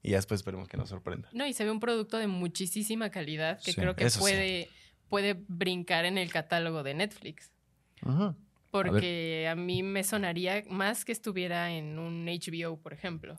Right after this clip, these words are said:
Speaker 3: Claro, sí.
Speaker 1: Claro.
Speaker 2: Y que la tenga Netflix, creo que puede ser un boom dentro de su catálogo. Porque luego
Speaker 3: Sí.
Speaker 2: la gente se queja mucho de, "Ah, es que Netflix es lo mismo de siempre, es que nunca sé qué ver, es que no sé qué".
Speaker 3: Sí.
Speaker 2: Y ahí puede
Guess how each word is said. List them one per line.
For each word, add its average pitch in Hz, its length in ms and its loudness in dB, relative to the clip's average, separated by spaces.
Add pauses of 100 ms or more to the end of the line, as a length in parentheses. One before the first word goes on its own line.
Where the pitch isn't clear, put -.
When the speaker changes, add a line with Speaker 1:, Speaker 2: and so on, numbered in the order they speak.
(140)
Speaker 3:
Claro, 101 340 8
sí. - 120 2
Speaker 1:
Claro. 110 300 6
Speaker 2:
Y 196 140 -4
que 202 100 2
la 180 160 2
tenga 175 240 -2
Netflix, 196 540 0
creo 185 120 -2
que 180 100 -4
puede 175 220 -2
ser 165 320 0
un 175 360 -4
boom 196 440 0 (400)
dentro 180 340 -2
de 165 60 -4
su 165 120 -10
catálogo. 180 400 -4
Porque 165 240 -6
luego 202 160 8
Speaker 3:
Sí. 214 40 8
Speaker 2:
la 220 80 6
gente 208 280 0
se 196 100 -4
queja 180 220 -6
mucho 190 320 -4
de, 170 120 -2 (360)
"Ah, 226 240 2
es 247 160 -2
que 240 100 -2
Netflix 214 480 -2
es 175 80 0
lo 160 80 0
mismo 156 240 -2
de 160 60 0
siempre, 226 800 -4
es 196 100 -8
que - 80 -6
nunca 170 260 -6
sé 160 120 -6
qué 156 200 -4
ver, 226 580 -2
es 165 140 -10
que - 80 -14
no 156 100 -10
sé - 120 -20
qué". 220 220 -8 (340)
Speaker 3:
Sí. - 140 -8
Speaker 2:
Y 175 260 -2
ahí 160 220 0
puede 165 720 -2